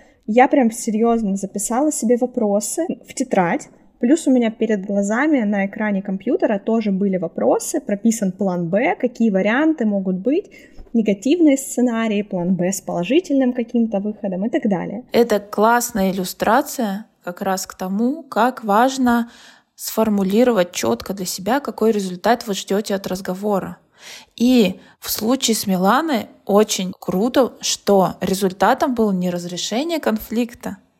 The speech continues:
Speaker 2: а я хочу собрать как можно больше информации для того, чтобы принять решение,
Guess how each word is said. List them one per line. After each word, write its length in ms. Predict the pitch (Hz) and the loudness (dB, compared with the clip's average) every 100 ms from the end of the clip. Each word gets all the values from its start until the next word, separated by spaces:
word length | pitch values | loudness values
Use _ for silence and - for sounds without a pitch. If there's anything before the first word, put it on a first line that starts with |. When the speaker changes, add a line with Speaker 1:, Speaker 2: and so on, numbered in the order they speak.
| _ - - - - _ | _ -20 -18 -18 -20 _
Speaker 2:
а 160 | - 196 | 0 4
я 220 | 190 233 | 6 4
хочу 420 | 247 226 - 247 | 4 0 0 0
собрать 640 | 233 208 185 202 226 226 - _ | 0 -2 0 4 4 0 -14 _
как 180 | - 196 | -12 -2
можно 380 | 202 202 196 190 | 2 2 2 0
больше 400 | 214 202 - 190 | 2 2 0 -4
информации 920 | 185 - 190 202 233 208 - - 185 - - | -6 -8 -6 0 0 0 -4 -10 -14 -18 -16
для 160 | 202 196 | -4 0
того, 280 | 196 190 220 | 2 4 4
чтобы 320 | 240 226 208 | 2 2 0
принять 460 | 202 185 190 202 208 | -2 -2 0 0 0
решение, 720 | 208 - 269 254 190 175 | -2 0 2 2 0 -4